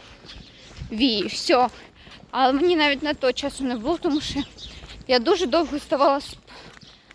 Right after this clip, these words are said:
з ліжка свого, дуже довго їла і дуже повільно ходила. А час, м-, у мене враження, що був отак от,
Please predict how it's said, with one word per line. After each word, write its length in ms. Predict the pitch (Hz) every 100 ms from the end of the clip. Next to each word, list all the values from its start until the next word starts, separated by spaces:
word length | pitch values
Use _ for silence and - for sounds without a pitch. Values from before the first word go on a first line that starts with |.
| -
з 120 | 233
ліжка 360 | 294 311 - 262
свого, 440 | - 302 294 359 - - - - - - -
дуже 260 | 240 370
довго 380 | 285 320 277 254
їла 440 | 294 240 247 247 339 - - - _ - - - -
і 100 | 247
дуже 300 | 233 370 349
повільно 440 | 269 277 330 320
ходила. 540 | 330 311 233 254 208 180 - - - - - - - - -
А 100 | 220
час, 380 | - 330 427 403
м-, 120 | 359
у 60 | 277
мене 220 | 285 285
враження, 420 | 320 302 320 302
що 140 | - 320
був 200 | 302 320 -
отак 420 | - - - -
от, 220 | - -